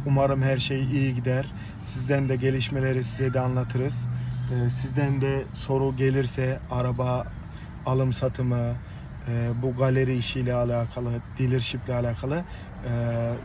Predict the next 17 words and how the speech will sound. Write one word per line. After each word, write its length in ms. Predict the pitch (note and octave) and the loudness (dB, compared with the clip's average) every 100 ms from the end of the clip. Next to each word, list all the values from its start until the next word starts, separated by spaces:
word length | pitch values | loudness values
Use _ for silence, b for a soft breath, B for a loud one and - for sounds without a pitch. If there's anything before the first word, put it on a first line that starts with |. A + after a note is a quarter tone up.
| - - | -10 -4
soruları 440 | D3 D3+ C#3+ C#3+ | 4 8 8 8
cevaplandırabiliriz. 960 | C#3+ D3 - D3 C#3 C3+ C3+ C3+ C#3 C3 - | 8 8 8 4 2 0 0 0 0 -2 -4
Ara 220 | C#3+ C#3 C#3+ | 2 6 6
ara 260 | C#3+ C#3 | 6 4
video 240 | C3 C3+ C3+ | 2 2 2
atmaya 360 | C3 - C#3+ | 2 0 -2
çalışıyorum. 600 | C3 C#3 B2+ C3 C#3 D3 E3 B B B - - | 0 -2 -2 -2 0 0 -4 B B B -10 -2
Daha 360 | C#3 C3+ C#3+ C3+ - - | 4 6 6 4 -4 -4
ileride 600 | B2+ C3+ C#3 B2+ C#3 C3 | -2 4 4 4 0 0
daha 220 | C3+ C#3 | 2 2
çok 300 | C3+ C#3 B2 | 0 -2 -4
videolar 440 | C3 C3+ C3 C3 B2 | -2 2 2 2 2
da 80 | |
gelir. 360 | A#2+ B2+ D3 E3+ - B B B | 0 0 0 -2 -8 B B B
Şimdilik 460 | - D3+ D3 C#3+ C#3 | -6 0 2 2 0
keyifleri 480 | C#3+ C#3+ - C#3 C#3 | 2 2 2 2 2
iyi. 280 | C3+ C3+ | 2 2